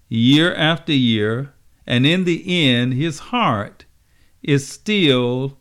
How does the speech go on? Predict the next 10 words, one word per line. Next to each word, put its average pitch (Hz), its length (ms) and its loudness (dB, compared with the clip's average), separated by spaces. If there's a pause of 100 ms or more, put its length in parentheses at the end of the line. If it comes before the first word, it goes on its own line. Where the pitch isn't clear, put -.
not 135 420 0
right 120 520 -4
with 110 240 -6
God. 92 580 -4 (1400)
Now, 165 140 2
nobody 226 580 2
else 170 260 -2
around 143 400 0
the 147 80 -2
table 113 800 -4